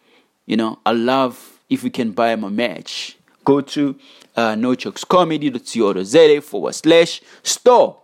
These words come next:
and buy some merch. Buy it, we'll ship it to you straight up.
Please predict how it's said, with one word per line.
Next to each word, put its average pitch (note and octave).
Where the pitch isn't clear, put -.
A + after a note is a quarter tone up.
and A#2+
buy A#2
some A2
merch. G2+
Buy E3
it, E3+
we'll B2+
ship -
it C3
to C#3
you A2
straight D3+
up. -